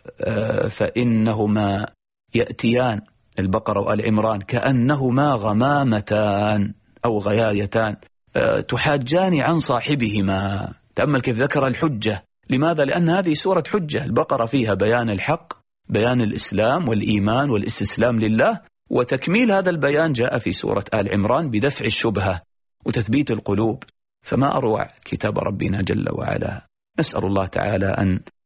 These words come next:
آه، يفتح علينا من أسرار كتابه وكلامه.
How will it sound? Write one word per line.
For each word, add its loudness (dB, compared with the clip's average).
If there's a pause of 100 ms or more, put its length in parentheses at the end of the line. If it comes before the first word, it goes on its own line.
(300)
آه، 0
يفتح -2
علينا 0
من 0
أسرار 0
كتابه -2
وكلامه. 0